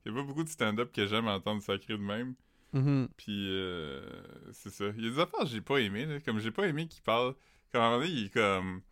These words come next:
Speaker 1: il est comme, « Je vais jamais être une victime. » Puis là, le monde applaudit. C'est comme, « Yo, t'es littéralement une victime, quand même. » Comme,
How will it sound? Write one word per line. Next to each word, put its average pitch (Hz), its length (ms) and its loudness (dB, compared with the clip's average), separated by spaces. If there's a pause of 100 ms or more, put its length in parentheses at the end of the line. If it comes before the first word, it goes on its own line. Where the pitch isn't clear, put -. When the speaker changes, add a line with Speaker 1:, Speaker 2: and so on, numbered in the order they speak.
(220)
Speaker 1:
il - 60 -4
est 107 40 -4
comme, « 101 380 2 (120)
Je 113 180 -6
vais 113 160 2
jamais 127 300 4 (220)
être 113 140 -2
une 113 120 0
victime. » 113 560 -2
Puis - 100 -8
là, 117 60 2
le 120 60 2
monde 117 200 4
applaudit. 110 580 0 (220)
C'est - 100 -20
comme, « 113 120 0
Yo, 151 100 4
t'es 135 140 0
littéralement 135 640 2
une 117 160 0
victime, 117 680 -6 (260)
quand 117 160 4
même. » 123 480 2
Comme, 101 400 2